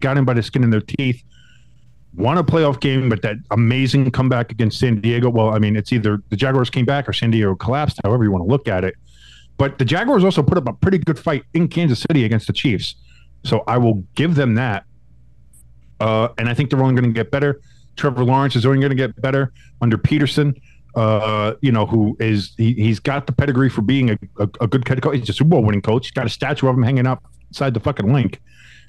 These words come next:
you know. Uh, so number ten, Jacksonville Jaguars. Number nine,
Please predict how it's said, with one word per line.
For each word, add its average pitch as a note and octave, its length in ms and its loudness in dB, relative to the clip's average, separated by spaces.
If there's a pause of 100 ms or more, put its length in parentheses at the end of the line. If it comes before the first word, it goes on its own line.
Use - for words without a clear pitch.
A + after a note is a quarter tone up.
you G#2 100 0
know. F#2+ 300 0 (420)
Uh, G2+ 320 -2
so A2 200 0
number C3+ 220 2
ten, D3 400 0 (460)
Jacksonville C3 460 0
Jaguars. G2+ 600 -2
Number B2 160 0
nine, C#3+ 480 -2